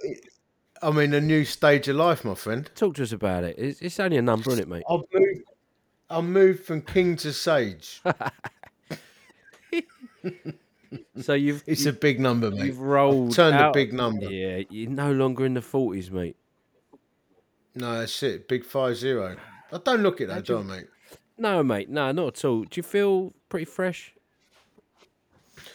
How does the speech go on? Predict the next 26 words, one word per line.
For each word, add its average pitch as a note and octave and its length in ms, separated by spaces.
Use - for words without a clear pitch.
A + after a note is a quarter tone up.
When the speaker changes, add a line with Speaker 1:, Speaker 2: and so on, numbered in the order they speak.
Speaker 1:
Mate, B2+ 240
I'm G#2+ 80
feeling C3 360
sharp. E3 480
I'm D3 160
like, D#3 320
you F3+ 120
know, G3 160
like E3+ 300
Tyson's E3 480
made C3 180
a - 40
big C#3+ 220
comeback B2+ 420
in A2+ 80
his A2+ 140
fifties, C3+ 380
isn't C#3+ 100
he? - 1300
Speaker 2:
Yeah. A2 120
Speaker 1:
I'm - 60
feeling D3 320
like B2 160
that. B2 300
Sharp, C3+ 720
mate. G#2 300